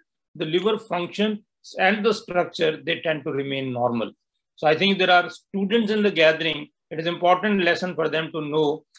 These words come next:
that in case of a normal preserved liver architecture and function, if you still have portal hypertension and variceal bleeding, do think of N C P F as a cause. But what is debatable about N C P F is etiopathogenesis. Is it infective in origin?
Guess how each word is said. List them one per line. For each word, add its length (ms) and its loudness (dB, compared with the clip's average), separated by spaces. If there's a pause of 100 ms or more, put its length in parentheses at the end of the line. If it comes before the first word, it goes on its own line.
(120)
that 140 0
in 260 -2
case 340 4
of 140 0
a 40 0
normal 460 0 (120)
preserved 520 0 (320)
liver 460 0
architecture 680 -4
and 200 -8
function, 540 -4 (300)
if 100 -8
you 140 2
still 220 2
have 160 2
portal 260 0
hypertension 560 -2
and 180 -4
variceal 400 0
bleeding, 400 -2 (440)
do 200 0
think 240 -4
of 360 2
N 180 -6
C 140 -10
P 140 -8
F 120 -6
as 140 -2
a 80 -4
cause. 420 -4 (420)
But 220 2
what 180 4
is 120 2
debatable 800 2 (280)
about 260 0
N 180 0
C 140 -8
P 220 -8
F 100 -2
is 220 -4
etiopathogenesis. 1200 -8
Is 160 -8
it 140 2
infective 560 -4
in 120 4
origin? 520 0